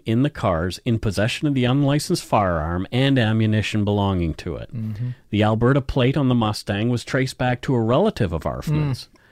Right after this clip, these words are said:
Speaker 2: Mm. Wow.
Speaker 1: He had shot a well-loved uniformed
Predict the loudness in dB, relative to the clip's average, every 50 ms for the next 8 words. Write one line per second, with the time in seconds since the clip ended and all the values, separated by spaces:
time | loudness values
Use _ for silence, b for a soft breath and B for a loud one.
0 | b b b -14 -14 -14 -16 B B B B B B 0 2 4 4 4 2 0
1 | -2 -2 -2 0 0 0 0 -2 -4 -4 -4 -4 -2 0 0 0 2 2 2 2
2 | 2 2 0 0 0 0 2 2 2 2 0 0 0 0 2 2 0